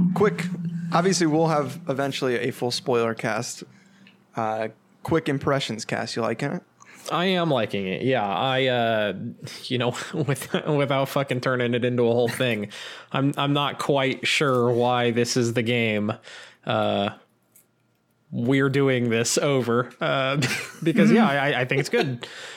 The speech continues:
Speaker 2: Um, I'm enjoying playing it. Uh, it, it took a little bit to get, like, its hooks into me where I w-,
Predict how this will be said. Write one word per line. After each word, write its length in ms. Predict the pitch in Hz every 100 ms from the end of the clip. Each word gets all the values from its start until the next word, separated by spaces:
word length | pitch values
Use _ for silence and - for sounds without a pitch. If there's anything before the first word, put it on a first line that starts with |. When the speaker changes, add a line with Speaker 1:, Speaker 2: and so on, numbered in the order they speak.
| -
Speaker 2:
Um, 320 | - 113 107
I'm 140 | 117 131
enjoying 340 | 127 131 123
playing 360 | 123 123 123 120
it. 300 | 120 - -
Uh, 580 | 120 117 113 107 107 101 -
it, 180 | 147
it 140 | 147 156
took 180 | 202 208
a 60 |
little 540 | 156 127 127 147 165 151
bit 340 | 143 160 -
to 100 | 160
get, 320 | 143 151 -
like, 220 | 135 131
its 100 | 127
hooks 320 | - 151 - -
into 220 | 151 151
me 160 | 147
where 180 | 147 120
I 80 | 113
w-, 360 | 110 107 -